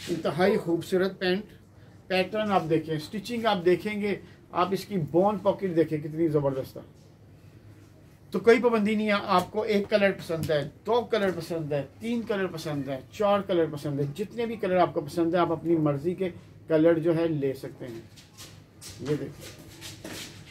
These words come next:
एक ही कलर आपको पसंद है तो एक मुकम्मल सेट ले लें, दो कलर पसंद है दो ले लें। तो ये ऑफर पूरे पाकिस्तान में आपको कोई नहीं देगा।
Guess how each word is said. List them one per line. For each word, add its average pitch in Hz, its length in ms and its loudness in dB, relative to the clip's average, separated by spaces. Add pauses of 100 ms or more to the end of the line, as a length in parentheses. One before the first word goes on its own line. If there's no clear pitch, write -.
(1040)
एक 240 200 6
ही 262 80 -2
कलर 240 180 4
आपको 220 240 4
पसंद 208 340 -2
है 226 80 0
तो 247 120 4
एक 214 200 2
मुकम्मल 202 300 0
सेट 185 220 -2
ले 160 100 -2
लें, 139 140 -6 (300)
दो 202 140 4
कलर 226 180 2
पसंद 202 340 -2
है 202 80 0
दो 156 160 8
ले 151 120 2
लें। 127 160 -6 (420)
तो 180 60 -2
ये 185 280 6
ऑफर 226 500 2
पूरे 220 260 -2
पाकिस्तान 202 360 -4
में 202 100 -2
आपको 175 160 0
कोई 175 180 6
नहीं 180 120 4
देगा। 139 280 4